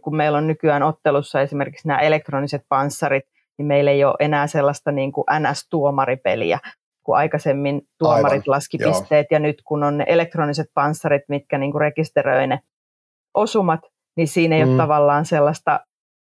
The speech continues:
Speaker 1: ei, ei ole sellaista, niin kuin, että tuomarilla olisi valta päättää, että kuka
Speaker 2: Juuri
Speaker 1: voittaa
Speaker 2: näin.
Speaker 1: ottelun.
Speaker 2: Juuri näin. Kuulostaa. Ja siis tiety-, a, onko se, siis onko se toiminut? O, sä et, s-,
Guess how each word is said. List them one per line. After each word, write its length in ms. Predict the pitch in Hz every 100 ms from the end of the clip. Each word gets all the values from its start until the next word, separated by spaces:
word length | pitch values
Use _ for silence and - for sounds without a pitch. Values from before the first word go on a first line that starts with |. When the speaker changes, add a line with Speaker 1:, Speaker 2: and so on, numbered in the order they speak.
| _ _ _ -
Speaker 1:
ei, 260 | 113 - -
ei 200 | 196 214
ole 80 | 208
sellaista, 540 | - 175 175 - 156 - _ _ _ 180
niin 140 | 175
kuin, 80 | 175
että 160 | 175
tuomarilla 640 | 180 202 180 165 156 147 143
olisi 300 | 143 147 -
valta 300 | 143 139 147
päättää, 540 | - 139 151 _ - -
että 180 | 151 165
kuka 200 | 139 143
Speaker 2:
Juuri 120 | - 113
Speaker 1:
voittaa 140 | 95
Speaker 2:
näin. 200 | - -
Speaker 1:
ottelun. 400 | - - - 156 160 _ _ _ _ 117
Speaker 2:
Juuri 260 | 117 98
näin. 160 | 82 - - -
Kuulostaa. 400 | 123 117 - -
Ja 100 | 131
siis 260 | 139 131
tiety-, 220 | 170 151 127 - -
a, 80 | -
onko 240 | - 196
se, 80 | 233 214 -
siis 200 | 156 -
onko 160 | 202
se 80 | 208
toiminut? 540 | 208 165 95 82 101 - -
O, 200 | 147 -
sä 100 | -
et, 80 | 185 -
s-, 120 | -